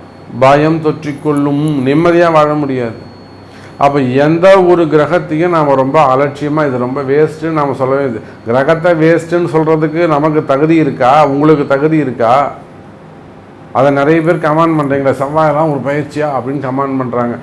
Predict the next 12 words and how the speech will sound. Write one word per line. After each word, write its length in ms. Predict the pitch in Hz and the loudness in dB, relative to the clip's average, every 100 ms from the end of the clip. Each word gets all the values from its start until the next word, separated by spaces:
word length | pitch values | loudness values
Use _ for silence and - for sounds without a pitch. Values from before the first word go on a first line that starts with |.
| - - | -12 -2
அவங்களுக்கு 380 | 139 156 151 | 0 2 2
என்ன 160 | 156 170 | 0 0
தகுதி 280 | 156 156 156 | 0 0 0
இருக்கு 300 | 143 131 143 | 0 -4 -4
சாமியை 360 | 139 151 156 139 | -2 0 0 0
பத்தி 220 | 135 143 | -4 -4
பேசுறதுக்கு, 680 | 135 135 139 127 131 131 127 - - - - - - - - - | -4 -4 -4 -8 -8 -10 -12 -14 -20 -20 -20 -20 -20 -20 -14 -2
கிரகத்தை, 420 | 135 143 147 120 | 0 0 0 -2
அதுவும் 340 | 127 160 160 - - - | -2 -2 -4 -10 -18 -4
கிரகத்தை 400 | 123 143 160 160 | 0 0 0 -2
பற்றி 260 | 143 123 120 | -4 -6 -6
பேசுவதற்கு? 680 | 135 131 127 120 117 - | -4 -4 -6 -8 -10 -12